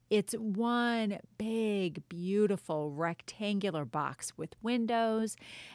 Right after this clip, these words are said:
and cabinets lining the walls. I mean, I don't mean to brag. Well, I mean, I kinda do. I mean, I did literally stalk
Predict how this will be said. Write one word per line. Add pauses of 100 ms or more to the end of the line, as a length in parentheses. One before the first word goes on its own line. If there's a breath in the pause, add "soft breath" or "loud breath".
and
cabinets
lining
the
walls.
I
mean, (600 soft breath)
I
don't
mean
to
brag. (640)
Well, (760)
I
mean,
I
kinda
do. (320 loud breath)
I
mean, (100)
I
did
literally
stalk